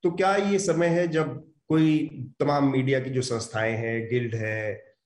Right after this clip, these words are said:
क्लब, प्रेस क्लब है और ये तमाम जो अलग-अलग जर्नलिस्ट ऑर्गेनाइजेशंस हैं, ये समय है कि एक बहुत सीरियस कोई, अ, अपील कोर्ट से की जाए, सुप्रीम कोर्ट से की जाए कि वो एक कोई यूनि-, यूनिफॉर्म एक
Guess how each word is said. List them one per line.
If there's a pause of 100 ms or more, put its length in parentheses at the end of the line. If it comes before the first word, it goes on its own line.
(240)
क्लब,
प्रेस
क्लब
है
और
ये
तमाम
जो
अलग-अलग
जर्नलिस्ट
ऑर्गेनाइजेशंस
हैं, (420)
ये
समय
है
कि
एक
बहुत
सीरियस
कोई,
अ, (380)
अपील (340)
कोर्ट
से
की
जाए,
सुप्रीम
कोर्ट
से
की
जाए
कि
वो
एक
कोई
यूनि-,
यूनिफॉर्म
एक